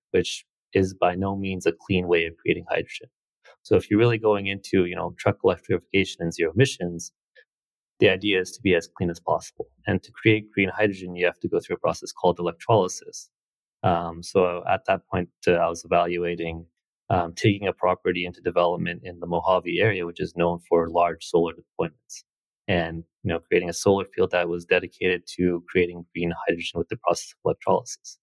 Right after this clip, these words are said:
But that is a, a very costly investment.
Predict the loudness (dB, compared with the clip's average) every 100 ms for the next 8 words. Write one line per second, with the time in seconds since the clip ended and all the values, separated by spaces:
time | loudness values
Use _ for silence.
0 | _ _ -20 -20 _ 0 2 2 2 -4
1 | -2 -4 2 2 4 0 -4 0 0 0
2 | -6 -6 0 0 0 -8 -12